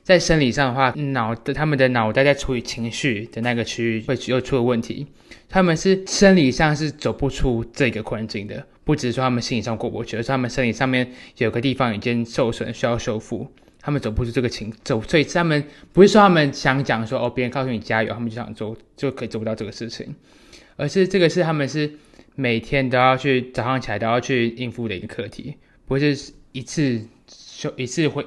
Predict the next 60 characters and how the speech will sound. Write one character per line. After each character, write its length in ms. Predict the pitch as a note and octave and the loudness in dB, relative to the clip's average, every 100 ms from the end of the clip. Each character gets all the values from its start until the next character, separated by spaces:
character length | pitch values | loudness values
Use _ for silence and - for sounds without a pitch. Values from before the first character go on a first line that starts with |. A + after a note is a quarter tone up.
| - | -8
恢 140 | D3+ C3 | -8 -6
复 160 | D#3 | -4
完 160 | B2+ G#2+ | -4 -4
之 140 | - | -6
后 80 | A#2+ | -8
就 100 | A2+ | -8
说 160 | - A#2 | -10 -8
，“哦， 80 | A2 | -6
好， 180 | A2 A2 | -4 -4
我 180 | G#2+ G#2 | -4 -8
之 200 | B2 B2+ | -6 -4
后 120 | B2+ | -4
日 100 | C3+ | -6
常 200 | A#2+ G#2+ | -8 -10
生 140 | A#2 | -8
活 80 | G#2 | -6
都 80 | A2 | -6
可 120 | A#2+ | -6
以 40 | |
好 120 | G2 G2 | -8 -8
好 180 | G#2 | -10
过。” 280 | F#2+ - - - - - - _ _ | -10 -12 -14 -18 -20 -20 -20 _ _
而 120 | C3 | -10
是 160 | C3+ D#3+ | -2 2
要 360 | D#3+ D3 - - A#2 - - | 6 4 2 -8 -16 -16 -12
一 120 | - | -6
直 120 | D3+ | -2
去 160 | C#3 D#3+ | 0 0
克 240 | - E3 | 4 4
服， 180 | A#2+ A2+ | 4 0
不 120 | G2+ | 0
要 100 | B2 | 2
让 160 | C3+ C3+ | 4 2
自 80 | B2+ | 0
己 60 | |
再 160 | G#2+ B2 | 0 0
跌， 220 | - G#2+ | -2 -6
去 220 | G#2+ - B2 | -6 -8 -8
跌 220 | - A2+ | -4 -4
进 220 | - C3 | -2 -4
去 200 | A#2 A#2+ | -2 -2
那 120 | A2 | 0
个 80 | G2+ | -2
坑， 320 | - - G2+ G2+ | -6 -10 -8 -8
不 60 | - | -2
要 60 | A#2 | 0
让 120 | B2+ | 2
自 80 | B2+ | 0
己 80 | |
再 120 | G#2+ A#2 | -2 -4
回 180 | A2 | -4
去 200 | A2 C3 | -8 -6
之 100 | A2 | -6
前 160 | A2+ A2 | -6 -4
那 80 | A2+ | -4
个 80 | G2 | -4
心 120 | A2 | -8
理 60 | G2 | -6
状 220 | G#2 G2+ | -6 -8
态。 320 | - G2 C3+ | -8 -8 -10